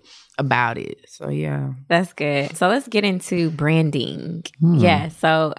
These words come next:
Speaker 2: how did you first begin branding yourself?
Speaker 1: Okay. So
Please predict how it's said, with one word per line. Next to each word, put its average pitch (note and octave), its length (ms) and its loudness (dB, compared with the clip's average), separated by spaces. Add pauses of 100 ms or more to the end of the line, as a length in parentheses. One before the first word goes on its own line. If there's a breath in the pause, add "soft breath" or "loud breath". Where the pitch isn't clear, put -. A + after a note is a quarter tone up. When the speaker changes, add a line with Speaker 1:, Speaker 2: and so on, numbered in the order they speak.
Speaker 2:
how F3+ 240 -2
did G#3 160 -8
you F#3 320 -6
first D#3+ 320 -2
begin D3 380 -2
branding C#3+ 440 -2
yourself? - 720 -6 (100)
Speaker 1:
Okay. E3 440 0
So F3+ 920 2